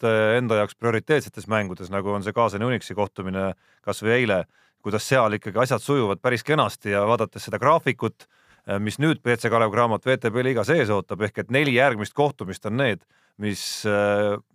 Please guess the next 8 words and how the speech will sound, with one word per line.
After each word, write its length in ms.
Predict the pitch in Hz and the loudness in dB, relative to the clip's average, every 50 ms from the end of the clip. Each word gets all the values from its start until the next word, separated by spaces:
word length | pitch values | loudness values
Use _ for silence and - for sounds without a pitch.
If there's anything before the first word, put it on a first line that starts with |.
| _ _ _ _ _ _ _ - | _ _ _ _ _ _ _ -4
noh, 160 | 123 110 - _ _ _ _ - | -4 -4 -4 _ _ _ _ 0
võivad 380 | 135 170 185 165 143 113 - - | 2 2 4 6 4 4 4 2
päris 240 | 147 147 143 120 - | 2 2 2 0 0
suure 220 | 151 151 135 120 - | 2 2 2 4 4
tõenäosusega 560 | 156 160 143 120 110 104 90 92 104 98 123 | 4 2 4 4 2 0 0 -2 -4 0 0
otsustada 400 | 156 160 - 123 113 - 110 107 | -2 0 -2 -6 -8 -4 -6 -2
selle, 280 | 92 143 147 131 104 87 | -2 0 2 2 0 0
kas 160 | 98 92 - | -2 -6 -6